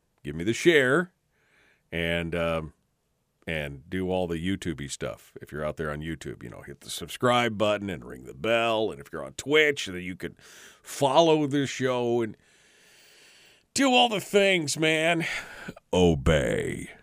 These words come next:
That's, you know, I've got, uh, sixteen likes. Forty-two people in the show right now and sixteen likes. You guys are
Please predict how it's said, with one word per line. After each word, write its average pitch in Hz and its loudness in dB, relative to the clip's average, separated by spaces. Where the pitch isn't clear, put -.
That's, - -4
you 101 -4
know, 90 -6
I've 92 -6
got, 98 -2
uh, 101 0
sixteen 208 4
likes. 101 2
Forty-two 202 6
people 185 0
in 147 0
the 143 -2
show 151 2
right 139 2
now 131 2
and 107 -2
sixteen 131 0
likes. - -6
You - -16
guys 107 0
are 87 -4